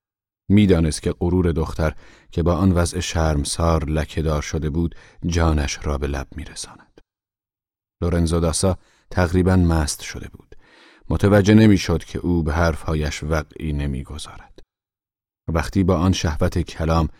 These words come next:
چانه‌اش گرم می‌شد دیگر به شنونده احتیاج نداشت. یک بند حرف می‌زد. ته سیگار برگ خاموشش را می‌جوید. با صدای بلند سرفه می‌کرد،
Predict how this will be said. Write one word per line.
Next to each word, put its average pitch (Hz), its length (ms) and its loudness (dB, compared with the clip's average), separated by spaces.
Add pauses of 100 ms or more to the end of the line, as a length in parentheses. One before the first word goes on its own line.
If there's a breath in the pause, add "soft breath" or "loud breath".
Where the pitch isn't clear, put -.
(240 soft breath)
چانه‌اش 82 520 0
گرم 80 340 0
می‌شد 73 480 -2
دیگر 80 320 0
به 87 80 0
شنونده 71 560 -4
احتیاج 71 520 -8
نداشت. - 480 -18 (360 soft breath)
یک 98 240 0
بند 113 320 6
حرف 85 440 0
می‌زد. - 360 -20 (260)
ته - 180 -2
سیگار 92 440 2
برگ 92 280 2
خاموشش 85 680 -2
را 80 80 0
می‌جوید. - 680 -6 (240)
با 82 140 0
صدای 98 440 2
بلند 87 420 2
سرفه 80 360 -4
می‌کرد، 73 480 -6